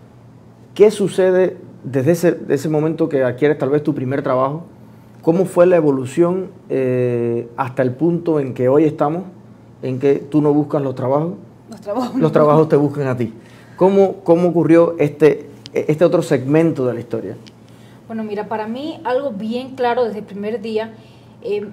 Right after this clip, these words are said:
Speaker 2: cuando uno llega a un país desconocido, un país donde el,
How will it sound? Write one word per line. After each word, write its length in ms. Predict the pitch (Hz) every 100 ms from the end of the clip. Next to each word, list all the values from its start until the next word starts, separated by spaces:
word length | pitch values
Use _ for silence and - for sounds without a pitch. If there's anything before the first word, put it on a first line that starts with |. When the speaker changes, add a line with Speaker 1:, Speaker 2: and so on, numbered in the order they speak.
| -
Speaker 2:
cuando 280 | - 220 220
uno 160 | 262 302
llega 320 | 285 285 294
a 160 | 285 214
un 200 | 220 226
país 320 | 240 233 -
desconocido, 800 | 247 - 208 190 185 202 185 247 - - -
un 240 | 214 220
país 500 | 247 220 233 233 190
donde 300 | 202 202 196
el, 160 | 196